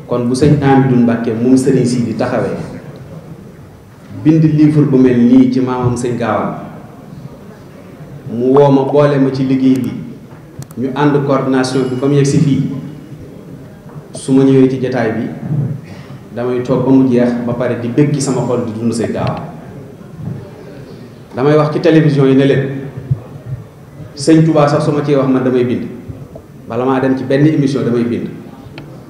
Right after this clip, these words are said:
Sëñ Gaawaan rek laa ñeme ñuy woo ma quatre heures du matin ne ma jógal, bu ma jógee rek damay wax.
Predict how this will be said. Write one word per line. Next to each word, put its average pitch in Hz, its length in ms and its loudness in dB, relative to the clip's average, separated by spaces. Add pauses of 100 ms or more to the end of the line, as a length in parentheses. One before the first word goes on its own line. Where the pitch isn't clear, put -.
(500)
Sëñ 139 220 -2
Gaawaan 151 320 2
rek 165 120 0
laa 156 180 0
ñeme 143 280 2
ñuy 139 120 2
woo 143 200 4
ma 131 160 0
quatre 165 220 -4
heures 156 120 2
du 151 80 0
matin 135 240 -2
ne 131 80 0
ma 131 160 4
jógal, 120 220 0
bu 135 240 -4
ma 160 160 6
jógee 147 200 6
rek - 120 2
damay 117 200 -4
wax. 95 120 -10